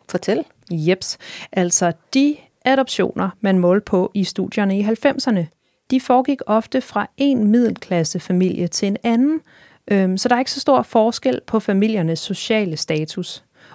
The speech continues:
Speaker 2: Og det kan så gøre det svært at måle, hvilken forskel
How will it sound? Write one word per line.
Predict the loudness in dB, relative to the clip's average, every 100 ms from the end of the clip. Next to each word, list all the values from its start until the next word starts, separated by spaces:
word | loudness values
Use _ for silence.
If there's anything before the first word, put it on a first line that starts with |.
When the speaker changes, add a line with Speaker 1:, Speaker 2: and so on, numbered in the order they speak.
| -4
Speaker 2:
Og | 0
det | 2
kan | 0
så | 0
gøre | 2 2
det | 2
svært | 0 0 0
at | 0
måle, | 2 2 2 2
hvilken | 0 0 0 -4
forskel | -2 -2 -2 -2 -2 -4